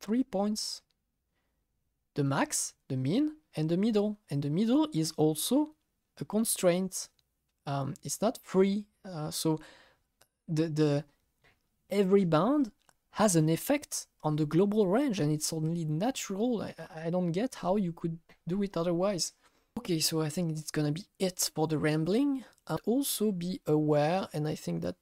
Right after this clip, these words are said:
thing is, um, underused, that now we have, uh, pretty good documentation, uh, on the, and up-to-date documentation.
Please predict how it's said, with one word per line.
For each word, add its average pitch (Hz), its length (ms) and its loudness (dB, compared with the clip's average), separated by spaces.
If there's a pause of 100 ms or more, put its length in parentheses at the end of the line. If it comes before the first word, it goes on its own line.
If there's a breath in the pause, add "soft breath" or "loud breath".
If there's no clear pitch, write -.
(500)
thing 190 240 0
is, 156 420 0 (140)
um, 160 360 -4 (880)
underused, 190 720 2 (320 loud breath)
that 156 180 -6
now 202 280 0
we 196 200 -2
have, 185 500 -8 (320)
uh, 156 300 -4 (1160)
pretty 214 260 -4
good 175 220 -2
documentation, 165 960 -2 (220)
uh, 156 340 -8
on 147 200 -2
the, - 600 -6 (120)
and 156 180 -4
up-to-date 202 720 0
documentation. 185 720 -4